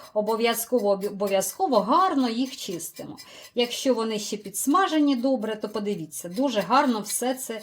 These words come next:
знімається навіть простим ножом. Наявність желатинуючих продуктів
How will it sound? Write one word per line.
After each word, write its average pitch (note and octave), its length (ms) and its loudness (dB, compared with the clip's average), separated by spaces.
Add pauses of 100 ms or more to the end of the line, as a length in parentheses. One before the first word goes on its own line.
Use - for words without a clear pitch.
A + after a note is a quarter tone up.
(240)
знімається G#3 880 -2
навіть G#3 540 -8
простим G#3 520 -6
ножом. F3 500 -8
Наявність D4 680 4
желатинуючих C4+ 760 4
продуктів C4+ 640 0